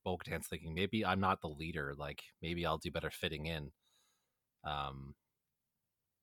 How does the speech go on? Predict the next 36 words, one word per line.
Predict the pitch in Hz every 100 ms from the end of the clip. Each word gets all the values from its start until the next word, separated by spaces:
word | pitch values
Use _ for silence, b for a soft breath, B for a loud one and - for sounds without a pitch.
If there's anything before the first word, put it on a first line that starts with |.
| _ -
like, | 90
her | 82
actual | 78 -
quote | - 85
is, | 78
"I | 85
truly | - 104 92
believe | 80 90 92
at | 90
this | -
point | 95 85
that | 80
she | -
hopes | 92 -
someone | 98 90
else | 82 85
steps | - 90 82 80
up. | 73 - b b b
She | -
doesn't | 90 92
want | 90
the | 92
responsibility. | - 85 - 76 85 80 80
The | 90
responsibility | 87 101 95 87 92 87
cost | 95 87 -
her | 82
everything. | 87 92 - 78 80
Leading | 87 104 101
didn't | 87 80
work, | 78 82 -
so | 90
maybe | 85
fitting | 80 - 87 80
in | 85 82
will." | 76 71 71